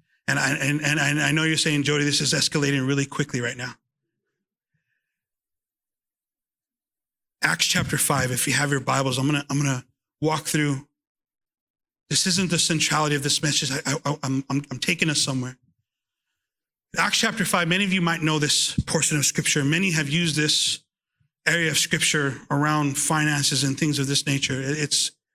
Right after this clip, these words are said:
it's far deeper than that. Acts chapter five says this, "But a man named Ananias, with his wife Sapphira, sold a piece of property."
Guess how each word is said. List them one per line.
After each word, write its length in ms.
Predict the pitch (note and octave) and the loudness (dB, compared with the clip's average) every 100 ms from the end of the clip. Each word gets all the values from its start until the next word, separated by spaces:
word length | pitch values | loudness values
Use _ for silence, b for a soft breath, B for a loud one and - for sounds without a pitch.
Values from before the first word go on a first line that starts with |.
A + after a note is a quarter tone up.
| _ - | _ -6
it's 140 | B2+ | -2
far 280 | - F3 D#3 | 0 2 0
deeper 280 | D#3 D3 D3 | 0 -2 -2
than 140 | C3+ | 0
that. 200 | C3+ B2+ - _ _ _ _ _ _ _ _ - _ _ _ _ - | 0 -2 -10 _ _ _ _ _ _ _ _ -20 _ _ _ _ -2
Acts 180 | D#3 - | 0 2
chapter 260 | G3+ - | 0 0
five 380 | E3+ F3 D#3 C3+ | 0 2 0 -2
says 340 | - - D#3 C#3+ | -2 -2 0 0
this, 180 | D3+ | 0
"But 160 | - D3+ | 0 0
a 40 | |
man 300 | D3 D#3 F3 | 2 2 2
named 200 | F3+ E3+ | 2 0
Ananias, 880 | D#3+ D#3+ D3 D3 D3+ C#3 - - - - _ _ _ _ _ _ - | 0 2 2 2 2 0 0 0 -4 -10 _ _ _ _ _ _ -8
with 180 | C#3 - | -4 -2
his 160 | G2+ | -2
wife 220 | C#3+ D3 | 0 0
Sapphira, 560 | - D#3+ - D3+ D3 C3+ B2 | 0 0 0 2 2 0 0
sold 400 | - - D#3+ D#3+ | 0 2 0 0
a 60 | C#3+ | -2
piece 300 | - D#3+ D#3+ | -2 0 -2
of 100 | - | -4
property." 480 | C3+ B2+ C#3+ C3+ | -6 -4 -10 -12